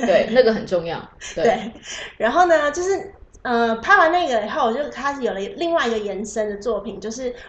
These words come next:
Speaker 1: 我找了每一个不同国家它特色的浴缸，像是纽-，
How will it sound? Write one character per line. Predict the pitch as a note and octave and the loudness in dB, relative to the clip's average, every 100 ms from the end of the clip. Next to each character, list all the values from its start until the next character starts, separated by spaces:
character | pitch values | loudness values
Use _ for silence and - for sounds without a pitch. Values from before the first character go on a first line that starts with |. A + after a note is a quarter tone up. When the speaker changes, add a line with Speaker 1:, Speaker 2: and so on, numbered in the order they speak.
| - | -6
Speaker 1:
我 | C4 | -4
找 | C#4+ G#3+ | 0 0
了 | G#3 | 0
每 | G#3 F3+ G3 | -4 -6 -8
一 | |
个 | G#3+ | -8
不 | G#3+ C4 | -8 -10
同 | A#3 G3+ | -8 -8
国 | G3 | -6
家 | G3 G#3+ | -6 -6
它 | G#3+ G#3+ | -6 -8
特 | - C4 | -8 -10
色 | G#3 A3+ | -8 -8
的 | F3+ | -8
浴 | G#3+ F#3 - | -10 -12 -12
缸， | G#2 - - - | -12 -12 -16 -14
像 | C#4+ C#4 | -10 -8
是 | C#4+ C4 B3 | -6 -2 -2
纽-， | A3 G3 F#3 | -2 -4 -8